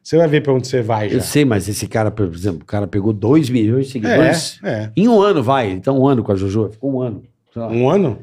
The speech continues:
Speaker 2: Em um ano, o cara levantou dois milhões de seguidores, cara.
Speaker 1: É.
Speaker 2: Né? Eu acho que tem que ficar ligado um pouco nisso também. Você já sentiu de boy chegar contigo e colar e você falar assim,
Speaker 1: Por
Speaker 2: "Pô,
Speaker 1: interesse?
Speaker 2: esse boy tá querendo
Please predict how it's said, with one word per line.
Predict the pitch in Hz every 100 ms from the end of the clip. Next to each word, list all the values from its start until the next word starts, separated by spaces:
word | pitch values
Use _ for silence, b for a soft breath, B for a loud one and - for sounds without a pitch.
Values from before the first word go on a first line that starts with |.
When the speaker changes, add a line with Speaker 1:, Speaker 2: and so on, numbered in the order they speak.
| -
Speaker 2:
Em | 180
um | 185
ano, | 175
o | 196
cara | 196 190
levantou | 180 175 180
dois | 175 202
milhões | 190 180 175
de |
seguidores, | 170 147 131 131
cara. | - - _ 175
Speaker 1:
É. | 156 110 110 _ _ _ _ _ _ _ _ _ _
Speaker 2:
Né? | 80 113 160 165 - 135 120 _ _ _ _ _ _ _ _ _
Eu | - 110 117
acho | 127 135 151
que | 156
tem | 165
que | 151
ficar | - 160 185
ligado | 202 196 190 202
um |
pouco | 190 190 190
nisso | 180 165
também. | 180 160 151 B
Você | -
já | 208 240
sentiu | - 139 - 143
de | 120
boy | 123 131 123 117
chegar | 107 107 117 113
contigo | 110 110 131 127 117
e |
colar | 117 113 113 123
e | 120 117
você | 110 110
falar | 110 110
assim, | 127
Speaker 1:
Por | 131
Speaker 2:
"Pô, | 131
Speaker 1:
interesse? | - 117 127 151 - -
Speaker 2:
esse | - 120
boy | 107 127 135
tá | 151
querendo | - 127 131 139 139 120 107